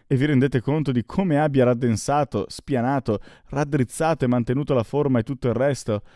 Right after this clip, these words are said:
vi direte: "Accidenti, ecco un'illusione eccellente." Ora, a volte vi potete sentire così riguardo alla G E. A volte gli succederà ad un preclear e apriranno dei piccoli bagliori di luce intorno a lui. È davvero un pensiero esplosivo.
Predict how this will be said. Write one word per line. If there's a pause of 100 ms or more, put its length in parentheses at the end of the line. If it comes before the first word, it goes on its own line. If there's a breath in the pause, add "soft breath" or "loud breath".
(180 soft breath)
vi
direte: (220)
"Accidenti, (300 soft breath)
ecco
un'illusione
eccellente." (560 soft breath)
Ora, (200)
a
volte
vi
potete
sentire
così (100)
riguardo
alla
G
E. (680)
A
volte
gli
succederà
ad
un
preclear (280 soft breath)
e
apriranno
dei
piccoli
bagliori
di
luce
intorno
a
lui. (560)
È
davvero
un
pensiero
esplosivo.